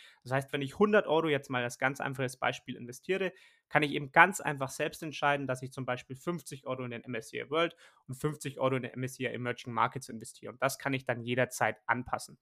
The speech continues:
Ich kann hier natürlich nur sagen, wie ich persönlich es mache. Und zwar investiere ich siebzig Prozent in den M S C I World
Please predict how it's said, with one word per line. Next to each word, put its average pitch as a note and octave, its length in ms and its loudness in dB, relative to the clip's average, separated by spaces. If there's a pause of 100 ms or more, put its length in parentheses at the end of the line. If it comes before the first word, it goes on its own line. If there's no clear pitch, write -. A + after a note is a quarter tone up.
(380)
Ich E3 160 -2
kann D#3+ 180 0
hier E3+ 100 2
natürlich D3 420 0
nur C#3+ 140 -2
sagen, B2+ 320 4
wie C3 120 -6
ich - 120 -14
persönlich F#3+ 500 0
es G#3 160 0
mache. F3 340 0 (300)
Und C3+ 160 -8
zwar C3+ 240 2
investiere C3 500 -2
ich D#3+ 360 -2
siebzig - 580 2
Prozent D3+ 460 0
in B2+ 80 0
den B2+ 120 -4
M A2+ 200 -4
S - 140 -10
C A2+ 120 -8
I A2 120 -6
World D3+ 340 2